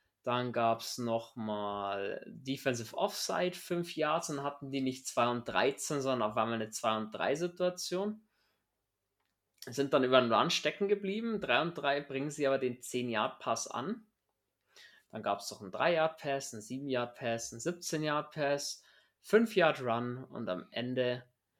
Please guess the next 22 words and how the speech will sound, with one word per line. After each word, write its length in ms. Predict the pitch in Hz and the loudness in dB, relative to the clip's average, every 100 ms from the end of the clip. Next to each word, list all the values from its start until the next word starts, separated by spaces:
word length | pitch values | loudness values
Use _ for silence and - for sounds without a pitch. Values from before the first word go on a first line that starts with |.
| _ _ _ - | _ _ _ -10
gibt's 340 | 101 - - | -8 -8 -4
den 300 | 120 117 117 - | -2 -2 -4 -8
Touchdown. 640 | - 135 - - 92 92 95 | -2 0 2 2 0 0 -4
Und 160 | 95 | -8
ich 140 | 113 120 | -8 -4
meine, 160 | 113 | -2
sagen, 200 | 123 123 | 0 -2
gerade 280 | 117 127 190 | 2 2 2
in 80 | 170 | 0
den 120 | 156 | 0
ersten 400 | 82 160 - 175 | 0 -2 -4 -10
zwei 260 | - 139 131 | -2 0 2
Drives, 440 | 123 127 160 - | 2 2 2 -6
Jules, 580 | - 160 160 156 - - _ _ _ _ _ _ - | -6 -2 -2 -4 -10 -14 _ _ _ _ _ _ -6
ähm, 320 | 123 117 123 _ | -4 -4 -8 _
Sam 280 | - 127 131 | 0 2 4
Darnold 360 | - 127 143 | 2 2 0
stand 300 | - 123 127 | 0 -2 -2
dabei 360 | 123 117 95 - | 0 2 0 2
acht 360 | 123 - - | 0 0 -8
von 280 | - - - - | -4 -2 -2 -2
acht. 640 | 101 185 - - - - | -4 -4 -10 -14 -14 -16